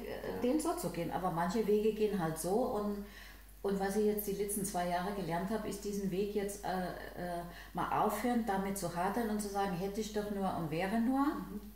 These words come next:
Speaker 1: Ja, äh, kann man, kann man sagen, aber, aber es nutzt einfach nichts mehr,
Speaker 2: Mhm.
Speaker 1: weil jetzt ist es so, wie es ist. Ähm,
Speaker 2: Also auch für diejenigen, die, wenn, wenn du jetzt, äh, hier zuschaust und dir denkst, „Boah, ich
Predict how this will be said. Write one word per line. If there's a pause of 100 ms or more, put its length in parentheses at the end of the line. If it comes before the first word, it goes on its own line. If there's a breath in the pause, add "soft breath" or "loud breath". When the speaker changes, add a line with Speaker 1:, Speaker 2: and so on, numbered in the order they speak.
(220)
Speaker 1:
Ja, (480)
äh,
kann
man, (220)
kann
man
sagen,
aber, (220 loud breath)
aber
es
nutzt
einfach
nichts
mehr,
Speaker 2:
Mhm.
Speaker 1:
weil
jetzt
ist
es
so,
wie
es
ist. (680 loud breath)
Ähm, (240)
Speaker 2:
Also
auch
für
diejenigen, (360 loud breath)
die,
wenn,
wenn
du
jetzt,
äh, (280)
hier
zuschaust
und
dir
denkst, (200)
„Boah,
ich